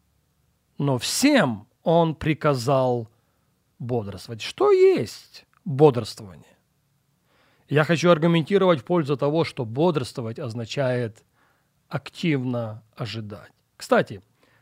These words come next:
в Марка в тринадцатой главе, только в последнем, тридцать седьмом стихе,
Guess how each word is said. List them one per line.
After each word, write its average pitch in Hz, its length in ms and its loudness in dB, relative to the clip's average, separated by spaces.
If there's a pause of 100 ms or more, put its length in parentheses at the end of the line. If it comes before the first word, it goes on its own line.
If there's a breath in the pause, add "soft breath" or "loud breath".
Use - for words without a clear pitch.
(120)
в 135 100 -2
Марка 156 300 4
в - 40 0
тринадцатой 147 520 0
главе, 156 280 2
только 143 300 0
в - 120 -6
последнем, 147 680 0
тридцать 156 420 0
седьмом 139 360 -2
стихе, 175 520 0